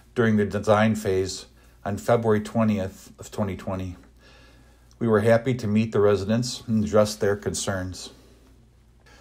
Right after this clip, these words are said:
Slide four shows the project location and limits. The project limits are Crowley Road from Alta Mesa Boulevard to Everman Parkway, Everman Parkway from Crowley Road to Sycamore School Road,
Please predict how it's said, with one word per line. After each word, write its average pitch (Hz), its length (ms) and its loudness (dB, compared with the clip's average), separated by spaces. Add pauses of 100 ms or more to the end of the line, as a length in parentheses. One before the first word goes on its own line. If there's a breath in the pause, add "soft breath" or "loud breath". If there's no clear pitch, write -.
(260 soft breath)
Slide 127 400 4
four 131 400 8
shows 117 460 4
the 107 300 2
project 127 520 2
location 113 480 -2
and 104 140 2
limits. - 480 0 (680 soft breath)
The - 80 -4
project 135 480 0
limits 120 320 2
are 104 100 4
Crowley 127 460 4
Road 117 500 6
from 104 240 -2
Alta 104 240 -2
Mesa 98 380 -2
Boulevard 98 560 2
to - 160 -8 (100)
Everman 98 380 0
Parkway, 104 520 0 (1300 soft breath)
Everman 113 380 2
Parkway 123 400 6
from 107 480 -2
Crowley 110 400 6
Road 104 280 4
to 92 60 -4
Sycamore 101 540 0
School 139 420 2
Road, 104 340 2